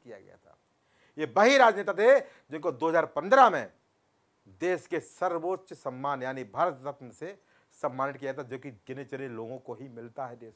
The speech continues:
में। भारत का रत्न यानी सब देश के, विश्व के सबसे बड़े लोकतांत्रिक देश का रत्न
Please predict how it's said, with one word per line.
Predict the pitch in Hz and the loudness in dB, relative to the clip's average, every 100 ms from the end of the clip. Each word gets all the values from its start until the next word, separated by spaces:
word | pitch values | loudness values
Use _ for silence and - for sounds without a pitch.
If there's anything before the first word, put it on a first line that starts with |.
| _ | _
में। | _ _ _ _ _ _ _ _ _ _ _ _ _ _ _ _ _ 104 | _ _ _ _ _ _ _ _ _ _ _ _ _ _ _ _ _ _
भारत | 113 139 147 _ - | -6 -4 -6 _ -16
का | |
रत्न | 110 117 _ 90 82 _ _ _ _ _ - | -12 -12 _ -20 _ _ _ _ _ _ -14
यानी | 123 143 160 147 _ _ _ _ _ _ _ _ _ _ _ | -12 -10 -12 -16 _ _ _ _ _ _ _ _ _ _ _
सब | 135 _ 117 | -18 _ -10
देश | 143 156 | -8 -8
के, | - 143 143 _ _ _ | -10 -12 -12 _ _ _
विश्व | 110 160 - | -14 -14 -10
के | 160 | -10
सबसे | 175 165 202 | -8 -8 -6
बड़े | 170 120 95 85 _ _ _ _ | -6 -6 -8 -14 _ _ _ _
लोकतांत्रिक | 120 135 139 131 143 113 | -10 -6 -6 -6 -12 -12
देश | 131 131 | -12 -12
का | 131 127 | -16 -14
रत्न | 107 110 | -12 -14